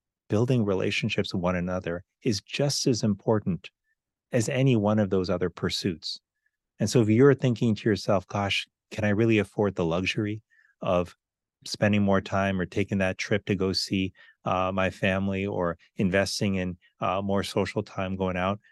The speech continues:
uh, with my friends? Can I really afford that?" I would tell you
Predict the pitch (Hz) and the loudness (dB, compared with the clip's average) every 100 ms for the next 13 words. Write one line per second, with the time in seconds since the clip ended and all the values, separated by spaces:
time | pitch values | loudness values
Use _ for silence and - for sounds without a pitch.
0 | _ 95 87 90 98 85 107 95 95 - | _ -2 0 -2 -4 -4 -4 -4 -4 -2
1 | 98 113 117 107 95 - 113 104 85 87 | 2 2 2 0 -2 0 2 2 -2 -2
2 | 104 104 - - 123 101 92 | 0 -2 -2 -2 0 0 -2